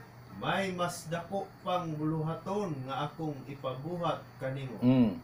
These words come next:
Speaker 1: Aron pagpabangon sa mga banay ni Israel
Speaker 2: Mm.
Speaker 1: o sa pagpahiuli sa nahibilin niyang katawhan.
Speaker 2: Mm.
Speaker 1: Himuon ko ikaw nga kahayag sa
Speaker 2: Kanasuran.
Speaker 1: kanasuran. Aron ang akong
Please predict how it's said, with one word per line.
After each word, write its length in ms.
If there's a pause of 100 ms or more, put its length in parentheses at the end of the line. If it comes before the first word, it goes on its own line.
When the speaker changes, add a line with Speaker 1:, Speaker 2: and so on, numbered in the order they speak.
(580)
Speaker 1:
Aron 580
pagpabangon 960
sa 320
mga 260
banay 460
ni 120
Israel 540
Speaker 2:
Mm. 400
Speaker 1:
o 220
sa 260
pagpahiuli 960
sa 220
nahibilin 640
niyang 280
katawhan. 600
Speaker 2:
Mm. 380 (680)
Speaker 1:
Himuon 560
ko 120
ikaw 500 (140)
nga 200
kahayag 720 (140)
sa 240
Speaker 2:
Kanasuran. 800
Speaker 1:
kanasuran. 0 (640)
Aron 480 (140)
ang 240 (100)
akong 460